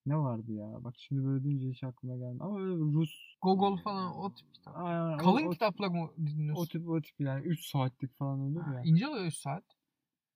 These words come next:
Speaker 2: Ben
Speaker 1: Hikaye diyeyim ya.
Speaker 2: yine sesli kitap bu Storytel.
Speaker 1: Hı.
Speaker 2: Bu bölümün sponsoru <laughs> Storytel'de.
Speaker 1: <laughs> Storytel'in katkıları.
Speaker 2: Ayn Rand'ın bir kitabını okuyorum. Başka
Speaker 1: Hı hı.
Speaker 2: bir kitabı da var. Acaba dedim bunu İngilizce mi dinlesem?
Speaker 1: Hı,
Speaker 2: Bir
Speaker 1: İngilizcesi
Speaker 2: baktım,
Speaker 1: de var bu arada.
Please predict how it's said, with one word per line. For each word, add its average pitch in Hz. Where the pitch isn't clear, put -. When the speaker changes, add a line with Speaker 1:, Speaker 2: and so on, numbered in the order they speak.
Speaker 2:
Ben 175
Speaker 1:
Hikaye 175
diyeyim -
ya. 156
Speaker 2:
yine 165
sesli 180
kitap -
bu 190
Storytel. 202
Speaker 1:
Hı. 240
Speaker 2:
Bu 139
bölümün 165
sponsoru 160
<laughs> -
Storytel'de. 165
Speaker 1:
<laughs> 196
Storytel'in 147
katkıları. 139
Speaker 2:
Ayn 196
Rand'ın 226
bir 175
kitabını 233
okuyorum. 247
Başka 180
Speaker 1:
Hı 240
hı. 233
Speaker 2:
bir 233
kitabı 269
da 262
var. 277
Acaba 226
dedim 254
bunu 262
İngilizce 240
mi 185
dinlesem? 143
Speaker 1:
Hı, -
Speaker 2:
Bir 151
Speaker 1:
İngilizcesi 143
Speaker 2:
baktım, 202
Speaker 1:
de 190
var 123
bu 120
arada. 120